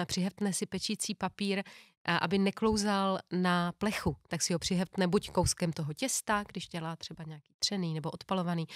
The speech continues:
nebo trochou oleje, že se vám prostě ten moučník jako z toho nesveze, jo. Jsou takové zdánlivé, eh, drobnosti, které jsou nesmírnými pomocníky v té kuchyni. Takže, a to, to ještě jich je spousta, spousta, ale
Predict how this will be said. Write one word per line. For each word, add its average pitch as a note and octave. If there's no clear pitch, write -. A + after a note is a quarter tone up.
nebo D#3+
trochou E3+
oleje, G3+
že G3
se -
vám A3
prostě -
ten A3
moučník G#3
jako -
z F#3
toho A#3+
nesveze, A#3
jo. D3+
Jsou C4
takové B3
zdánlivé, A3+
eh, F3
drobnosti, F#3+
které G#3
jsou G#3+
nesmírnými G#3+
pomocníky G#3
v -
té -
kuchyni. D#3+
Takže, E3
a E3+
to, F3
to F#3+
ještě E3
jich F3
je F3+
spousta, F3
spousta, -
ale D#3